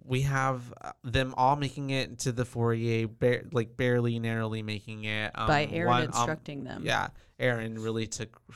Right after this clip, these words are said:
Speaker 1: like, reins of the situation.
Speaker 2: And,
Speaker 1: And
Speaker 2: oh,
Speaker 1: so
Speaker 2: here during, the music was going like, "Dut, dut, dut, dut, dut, dut, dut, dut," but it sounded like knocking. And so at first I
Speaker 1: Oh.
Speaker 2: couldn't tell if, like, someone was, like,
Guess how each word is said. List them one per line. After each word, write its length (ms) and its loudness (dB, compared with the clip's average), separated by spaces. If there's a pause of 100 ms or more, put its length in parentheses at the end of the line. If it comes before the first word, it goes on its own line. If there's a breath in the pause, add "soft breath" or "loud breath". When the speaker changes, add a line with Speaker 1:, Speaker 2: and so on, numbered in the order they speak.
(100)
Speaker 1:
like, 240 -2
reins 400 -4
of 80 -6
the 80 -8
situation. 840 -8 (320 loud breath)
Speaker 2:
And, 160 2
Speaker 1:
And 120 2
Speaker 2:
oh, 100 0
Speaker 1:
so 320 0 (140)
Speaker 2:
here 380 -4
during, 500 -6 (160)
the 100 -2
music 380 2
was 100 -6
going 220 -6
like, 160 -4 (360 loud breath)
"Dut, 160 -2
dut, 160 -10
dut, 160 -6
dut, 200 -4 (680)
dut, 160 -6
dut, 160 -6
dut, 160 -4
dut," 200 -6 (300)
but 200 -4
it 120 -4
sounded 280 -2
like 160 0
knocking. 500 -2
And 100 0
so 140 4
at 100 4
first 280 0
I 20 0
Speaker 1:
Oh. 40 -2
Speaker 2:
couldn't 260 -6
tell 180 -4
if, 120 -6
like, 120 -6
someone 320 -6
was, 160 -6
like, 180 -6